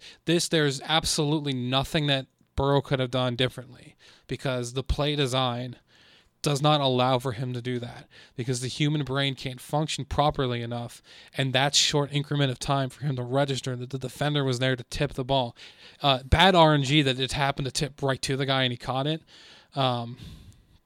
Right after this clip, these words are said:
but, like, the, the design of that is just atrocious. And there's a ton of plays that they've done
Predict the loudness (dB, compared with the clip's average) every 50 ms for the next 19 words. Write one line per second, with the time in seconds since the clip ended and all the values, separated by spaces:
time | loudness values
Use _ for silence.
0 | _ _ 0 2 2 0 0 -2 -4 -8 -16 -20 _ _ _ _ _ _ _ _
1 | _ _ _ _ _ _ _ -8 -6 -2 -2 -4 -4 -2 -2 -2 0 2 4 6
2 | 6 6 6 4 4 2 0 0 0 -4 -4 -4 -2 -2 0 -2 -2 -2 -4 -6
3 | -2 0 0 0 0 -2 -8 -6 0 2 2 4 4 2 0 0 -2 0 2 2
4 | 2 2 2 4 4 4 4 2 2 -2 -2 0 0 0 0 0 -2